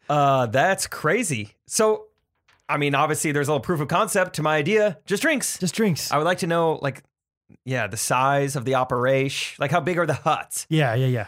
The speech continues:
Speaker 1: Yeah, like, what's the square footage?
Speaker 2: She made it sound like there was maybe, like, a, like, a walk-up menu. I was thinking a drive-through kind
Speaker 1: I
Speaker 2: of
Speaker 1: was
Speaker 2: thing.
Speaker 1: thinking drive-through, too.
Speaker 2: When you imagine it, do you imagine Just Drinks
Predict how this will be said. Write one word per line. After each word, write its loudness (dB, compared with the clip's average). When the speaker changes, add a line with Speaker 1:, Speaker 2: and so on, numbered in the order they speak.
Speaker 1:
Yeah, -4
like, -8
what's -8
the -8
square -6
footage? -4
Speaker 2:
She 0
made 2
it 0
sound 0
like -2
there 0
was 0
maybe, 0
like, -4
a, -6
like, -6
a -2
walk-up -2
menu. -2
I -2
was 0
thinking 0
a -4
drive-through -4
kind -10
Speaker 1:
I 0
Speaker 2:
of 2
Speaker 1:
was -2
Speaker 2:
thing. -4
Speaker 1:
thinking -8
drive-through, -6
too. -6
Speaker 2:
When 2
you 4
imagine 0
it, -4
do 2
you 2
imagine 0
Just -2
Drinks -4